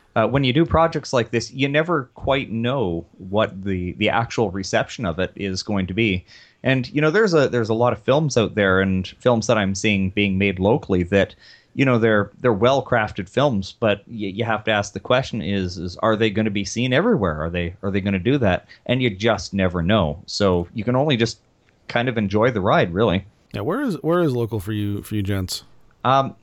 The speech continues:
Speaker 1: well, for me and, uh, Brian's home base here, he's a bit of a jet setter. We're, um, on Nanaimo, B C. Now, that's, uh, on Vancouver Island, which is on the west coast of Canada.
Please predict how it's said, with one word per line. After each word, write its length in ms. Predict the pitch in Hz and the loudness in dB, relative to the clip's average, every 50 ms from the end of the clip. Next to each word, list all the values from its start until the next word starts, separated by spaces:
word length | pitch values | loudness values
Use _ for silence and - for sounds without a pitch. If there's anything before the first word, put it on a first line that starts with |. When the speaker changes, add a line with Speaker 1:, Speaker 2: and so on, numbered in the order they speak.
| _ - | _ 0
Speaker 1:
well, 120 | 143 147 - | 0 0 0
for 140 | - 147 143 | 0 -4 -2
me 260 | 180 208 165 135 147 | 0 2 2 2 4
and, 280 | 151 135 127 127 127 123 | 4 2 2 2 2 4
uh, 300 | 127 120 117 117 110 104 104 | 4 6 6 6 4 2 2
Brian's 400 | 104 123 135 139 127 117 104 98 | 2 2 2 2 2 -2 -2 -4
home 240 | - 131 131 123 107 | -4 -4 -2 -2 0
base 300 | 98 110 113 113 - - | 0 0 0 0 -2 -6
here, 380 | - - 90 90 101 131 143 - _ - | -8 -4 -2 0 0 0 -2 -6 _ -8
he's 180 | 107 95 92 | -8 -6 -6
a 40 | 98 | -4
bit 140 | 98 113 101 | -2 -2 -2
of 100 | 95 98 | 0 -2
a 80 | 92 | -2
jet 320 | 87 85 - 107 101 - - | -2 -2 -2 -2 -2 -2 -4
setter. 340 | - 87 76 92 123 147 - - - - - - | -8 -6 -2 -2 -4 -4 -6 -14 -20 -20 -14 -4
We're, 260 | 120 139 170 156 - - - - | 0 2 2 2 0 -2 -2 0
um, 280 | 117 123 120 113 110 - | 0 2 2 0 0 0
on 160 | 131 127 120 | -2 -2 0
Nanaimo, 500 | 117 123 120 120 135 151 175 196 196 190 170 127 113 - | 0 0 2 2 2 2 4 4 2 2 0 -2 -6 -6
B 160 | - 143 151 156 | -4 -2 -2 -2
C. 360 | - - - 147 127 92 80 | -4 -2 -2 0 0 0 0
Now, 160 | 78 90 95 | 0 -2 0
that's, 360 | 92 110 117 113 - - - | 2 2 2 2 0 -4 0
uh, 300 | 120 117 110 107 104 101 98 - - | 2 4 4 4 4 2 0 -2 -2
on 160 | 110 101 98 | 0 0 0
Vancouver 600 | 95 117 117 147 165 - - 165 151 139 143 135 | 0 2 2 2 0 2 2 2 2 4 2 2
Island, 420 | 127 117 92 80 78 85 101 120 - - - | 4 4 2 2 0 -2 -4 -4 -6 -8 -4
which 220 | 107 107 101 - | -4 -4 -2 -2
is 140 | 101 92 98 | -4 -2 -2
on 80 | 101 92 | -2 -2
the 60 | 92 | -2
west 340 | 90 92 117 123 120 - - | -2 0 0 0 0 -2 -8
coast 300 | - - 117 113 - - | -4 -2 -2 -2 -2 -6
of 140 | 107 95 - | -8 -8 -8
Canada. 540 | - - 110 101 98 95 80 73 60 - | -4 -2 -2 0 0 -2 -4 -6 -8 -10